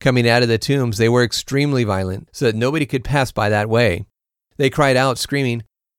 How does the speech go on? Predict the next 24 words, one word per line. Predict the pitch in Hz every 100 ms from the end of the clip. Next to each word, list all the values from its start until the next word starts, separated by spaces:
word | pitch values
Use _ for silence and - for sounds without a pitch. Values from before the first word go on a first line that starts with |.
| -
"What | 143 156
do | 160
we | 151
have | 139 135
to | 120
do | 107 135
with | 127 120
you, | 139 120
Jesus, | 85 - 95 92 107 - 123
Son | - 113 107
of | 98
God? | 101 98 98 117 139 _ _ _ _
Have | 123 135
you | 175
come | - 156 165
here | 139 160 175
to | 127
torment | - 147 143 139
us | 147 160
before | - 123 131 135
the | 123
time | 135 139
of | 135 113
judgment?" | 131 135 151 185 -